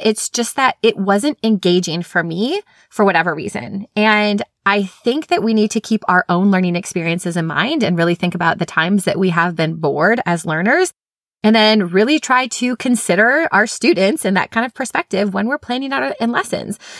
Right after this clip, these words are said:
Because the reality of it is, is our students do experience moments of boredom in school. And, you know, as wonderful as you are, and I'm sure, like, most of you listening to this podcast really do have highly engaged classrooms, you still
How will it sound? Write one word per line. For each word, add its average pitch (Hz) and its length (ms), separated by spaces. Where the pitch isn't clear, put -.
Because 285 200
the 269 80
reality 277 340
of 277 60
it 226 60
is, 233 140
is 220 80
our 233 180
students 233 560
do 202 320
experience 170 840
moments 160 360
of 160 180
boredom 147 500
in 175 120
school. - 580
And, 165 500
you 175 140
know, 147 160
as 160 180
wonderful 180 380
as 214 160
you 240 120
are, 156 360
and 165 160
I'm 165 100
sure, 170 340
like, 185 320
most 170 260
of 180 80
you 170 80
listening 175 240
to 170 80
this 185 140
podcast - 560
really 170 200
do 160 160
have 160 200
highly 170 260
engaged 160 380
classrooms, 202 520
you 208 180
still 180 520